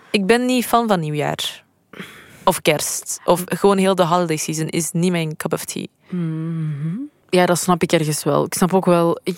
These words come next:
Speaker 2: allee, ik ben ook niet zo van de hype, hoor.
Speaker 1: Maar ja, jij, jij viert wel graag de Ramadan en het suikerfeest en het offerfeest en al die dingen.
Speaker 2: Ja, dat klopt, ja.
Speaker 1: Ja, ik
Speaker 2: Maar ze
Speaker 1: haat
Speaker 2: met daar een
Speaker 1: kerstmis.
Speaker 2: grote familie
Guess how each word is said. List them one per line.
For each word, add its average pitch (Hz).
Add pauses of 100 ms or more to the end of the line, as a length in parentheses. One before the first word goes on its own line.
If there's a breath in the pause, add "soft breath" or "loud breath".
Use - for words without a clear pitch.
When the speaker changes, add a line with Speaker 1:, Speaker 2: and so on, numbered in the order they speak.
(160)
Speaker 2:
allee, 170
ik 156
ben 165
ook 170
niet 160
zo 156
van 147
de 143
hype, 143
hoor. 196 (600 loud breath)
Speaker 1:
Maar 196
ja, 175
jij, 170
jij 180
viert 226
wel 208
graag 202
de 170
Ramadan 170
en 160
het 160
suikerfeest 160
en 165
het 165
offerfeest 165
en -
al 165
die 165
dingen. 165
Speaker 2:
Ja, 185
dat 180
klopt, -
ja. 160
Speaker 1:
Ja, 170
ik - (180)
Speaker 2:
Maar 208
ze -
Speaker 1:
haat 214
Speaker 2:
met 214
daar 196
een 180
Speaker 1:
kerstmis. 165
Speaker 2:
grote 196
familie 165